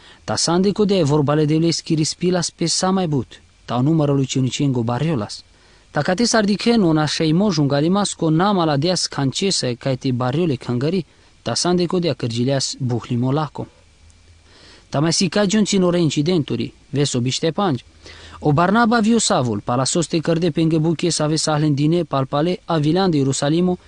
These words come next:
line pensa le Ioano să aveți că penen Marco. O Ioan Marco, avel pal palean de Antiohia le Barnaba să aviu Saul. Anetu megaminte că von avilean de Ierusalimo,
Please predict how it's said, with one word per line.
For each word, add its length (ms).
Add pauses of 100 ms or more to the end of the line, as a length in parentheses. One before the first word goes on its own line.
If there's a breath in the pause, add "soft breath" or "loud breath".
(240 loud breath)
line 280
pensa 420
le 100
Ioano 320
să 160
aveți 220
că 100
penen 260
Marco. 400 (640 loud breath)
O 80
Ioan 220
Marco, 420 (540 loud breath)
avel 500
pal 260
palean 400
de 160
Antiohia 580
le 120
Barnaba 540
să 140
aviu 220
Saul. 440 (680 loud breath)
Anetu 260
megaminte 600
că 180
von 220
avilean 480
de 60
Ierusalimo, 680